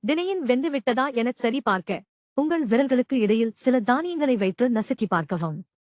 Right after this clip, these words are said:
ஒரு டீஸ்பூன் ஏலக்காய் தூள் மற்றும் கால் கப் சர்க்கரை சேர்த்து கிளறவும். சர்க்கரை முழுவதுமாக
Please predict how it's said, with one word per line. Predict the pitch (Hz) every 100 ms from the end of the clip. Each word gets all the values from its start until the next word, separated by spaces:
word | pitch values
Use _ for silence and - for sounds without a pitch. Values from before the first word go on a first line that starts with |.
| _ _ _
ஒரு | 262 294 262
டீஸ்பூன் | 330 - 311 330
ஏலக்காய் | 320 247 277 - 254 254
தூள் | - 269 320
மற்றும் | 233 - 220
கால் | 214 254 285 285
கப் | 311
சர்க்கரை | - 277 262 285
சேர்த்து | 247 233 214 220
கிளறவும். | 214 190 175 185 160 - _ _ _ _
சர்க்கரை | - 302 330 381 381
முழுவதுமாக | 254 240 254 240 240 240 302